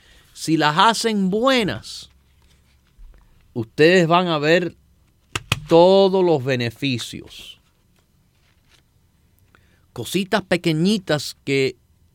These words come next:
bueno, prestando atención al maestro o la maestra en la escuela para que aprendan la lección mejor.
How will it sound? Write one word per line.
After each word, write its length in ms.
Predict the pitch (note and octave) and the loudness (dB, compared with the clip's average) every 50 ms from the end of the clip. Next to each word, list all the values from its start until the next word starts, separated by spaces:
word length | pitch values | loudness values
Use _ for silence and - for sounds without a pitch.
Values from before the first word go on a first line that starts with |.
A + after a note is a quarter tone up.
| _ _ _ _ _ _ _ _ _ | _ _ _ _ _ _ _ _ _
bueno, 400 | - A#2 F3 A3+ G#3+ B2+ F#2 - _ - - - _ _ _ _ _ _ _ _ _ _ _ _ _ _ _ _ _ | -2 0 0 0 0 -2 -4 -10 _ -20 -20 -20 _ _ _ _ _ _ _ _ _ _ _ _ _ _ _ _ _
prestando 640 | - B2+ A#2+ A2+ - - - C#3 D3+ E3+ F3 F3+ F3 D#3+ | -4 -2 -2 -2 -2 0 2 2 2 2 2 2 2 2
atención 840 | D#3+ - - D3+ C#3+ C3 - - - D#3+ F3 F#3+ F3 D#3 B2+ A2+ - _ _ _ _ _ _ _ _ _ _ _ _ _ _ _ _ _ _ _ _ _ _ _ _ _ _ _ _ _ _ _ _ _ _ _ _ _ _ | 2 2 0 0 0 0 -2 0 2 4 4 4 4 0 -2 -6 -10 _ _ _ _ _ _ _ _ _ _ _ _ _ _ _ _ _ _ _ _ _ _ _ _ _ _ _ _ _ _ _ _ _ _ _ _ _ _
al 160 | - A2+ B2 | -4 -2 -2
maestro 760 | A#2+ A#2 A#2 A#2 C3+ F3 G3 E3+ - _ - C#3 B2+ B2 A#2+ A2+ | -2 -2 -2 2 4 4 2 2 0 _ -8 -4 -2 0 0 2
o 60 | A2+ | 2
la 140 | A#2 A#2 A#2 | 0 0 0
maestra 580 | A#2+ A#2+ C3 D3+ F3+ F3+ F3 _ - C3 B2+ | 0 0 0 0 -2 -2 -4 _ -6 -6 -4
en 120 | A#2+ A#2 A2+ | -4 -2 -4
la 80 | A2+ | -6
escuela 560 | A2 - _ - D#3 F#3 F3+ D3 G#2 - - _ _ _ _ _ _ _ _ _ _ _ _ _ _ _ _ _ _ _ _ _ _ _ _ _ _ _ _ _ _ _ _ _ _ _ _ _ _ _ _ _ _ | -6 -8 _ -2 0 0 0 0 -2 -4 -10 _ _ _ _ _ _ _ _ _ _ _ _ _ _ _ _ _ _ _ _ _ _ _ _ _ _ _ _ _ _ _ _ _ _ _ _ _ _ _ _ _ _
para 260 | - C3+ C3 B2+ B2+ | 0 2 2 2 0
que 140 | - - B2+ | 0 0 2
aprendan 720 | A#2 A2+ A2+ - - D3+ D3+ E3 E3+ E3+ F#3 F3 E3+ E3 | 2 2 2 2 2 2 4 4 4 2 0 0 0 0
la 100 | D#3 D3 | 0 0
lección 840 | C#3+ C#3 C3 C3 - - - D#3 E3 F3+ E3+ E3 C#3+ A#2+ F#2+ F#2+ F#2+ _ _ _ _ _ | 0 -2 -4 -6 -8 -6 0 2 2 2 2 2 0 -2 -4 -8 -14 _ _ _ _ _
mejor. 600 | - G#2 G#2+ G#2 G2 C3+ A3 C#4+ C#4 - - - | -8 -6 -6 -2 0 0 2 2 0 -2 -8 -14